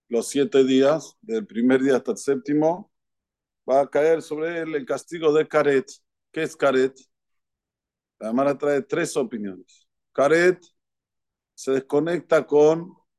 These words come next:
Bora Olam. El wifi de él está apagado. Hoy se entiende perfectamente lo que es karet, según la primera opinión. Puede estar deambulando aquí en el mundo, pero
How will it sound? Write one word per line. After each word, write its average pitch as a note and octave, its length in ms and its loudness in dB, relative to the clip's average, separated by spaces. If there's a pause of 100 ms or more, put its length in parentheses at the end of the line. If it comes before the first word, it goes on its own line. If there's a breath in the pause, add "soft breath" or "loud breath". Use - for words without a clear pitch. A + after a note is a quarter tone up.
(480)
Bora C3 260 0
Olam. B2+ 460 -2 (280)
El - 100 -18
wifi C#3 460 0
de C#3 180 2
él D3 80 2
está C#3 240 -4
apagado. A#2+ 480 -4 (760)
Hoy B2+ 120 -4
se C3 120 -6
entiende B2+ 320 0
perfectamente B2+ 760 -2
lo B2+ 140 -2
que B2+ 100 -4
es B2 80 -12
karet, C3 380 -2
según B2+ 180 -4
la C3 80 -4
primera B2+ 280 -2
opinión. B2 420 -12 (800)
Puede C#3 180 4
estar C#3+ 260 2
deambulando C3+ 520 4
aquí B2 180 -4
en C3 80 -2
el A#2 100 -2
mundo, D#3+ 480 -2
pero E3+ 480 -2